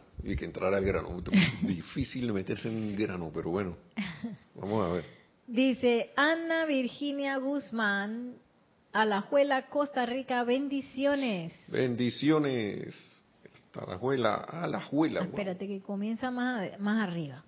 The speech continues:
Speaker 1: Más arriba.
Speaker 2: Alonso Moreno Valencia, desde Manizales, Caldas, Colombia. María Mateo dice, "Feliz noche del viernes desde Santo Domingo, R D".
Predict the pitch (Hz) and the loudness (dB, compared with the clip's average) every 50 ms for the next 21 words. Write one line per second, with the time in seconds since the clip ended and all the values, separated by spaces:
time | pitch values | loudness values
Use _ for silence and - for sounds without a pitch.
0 | _ - - 131 139 131 - - - - 214 233 240 254 269 294 311 320 294 - | _ -8 -6 -6 -6 -6 -8 -4 2 4 6 6 8 8 6 6 4 4 2 2
1 | 311 294 277 254 233 226 233 262 277 285 285 277 262 240 220 220 214 214 240 269 | 2 2 2 2 2 4 6 6 6 6 4 0 0 2 4 4 4 6 4 4
2 | 277 254 - 240 208 202 208 208 196 196 190 214 247 269 262 240 - 254 233 233 | 2 0 0 0 0 2 2 0 0 0 0 0 0 0 -2 -2 -2 -2 -2 0
3 | 233 240 233 - - 233 226 233 233 233 226 226 226 - - - 214 190 185 202 | -2 -2 -4 -4 -2 0 0 2 2 0 0 -2 -2 -6 -6 -2 0 0 4 6
4 | 240 262 277 277 269 247 226 208 214 247 294 - - - - - - - _ _ | 6 6 6 6 4 4 4 4 4 2 0 -2 -8 -18 -20 -20 -20 -20 _ _
5 | _ - 208 208 208 208 202 190 190 185 175 165 175 - 254 262 269 269 240 233 | _ -2 0 2 2 2 2 2 2 2 2 0 4 6 6 6 8 6 2 0
6 | - 214 190 - 202 190 202 208 202 202 226 240 262 277 269 - 302 294 285 269 | -2 -4 -2 -2 0 0 0 0 0 0 0 0 0 0 0 2 2 2 2 0
7 | - - - - - - 220 208 202 220 254 269 277 285 269 240 262 285 311 330 | -2 -10 -20 -20 -18 -12 -10 2 6 10 10 10 10 8 6 2 4 4 6 6
8 | 302 302 277 254 233 220 196 185 190 220 226 220 214 208 190 208 202 196 196 - | 6 4 2 0 0 0 0 0 0 0 0 0 0 -2 -2 -2 -2 -2 -2 -4
9 | - 294 320 320 320 302 - 285 254 247 240 247 277 294 294 285 277 294 277 269 | -2 -2 0 0 -2 0 2 4 4 4 2 2 -2 -2 -2 -2 2 4 4 4
10 | - - - - 294 294 285 285 269 269 285 294 277 226 180 151 107 87 78 | 2 0 0 2 2 2 4 4 4 6 6 6 6 4 2 -2 -6 -8 -12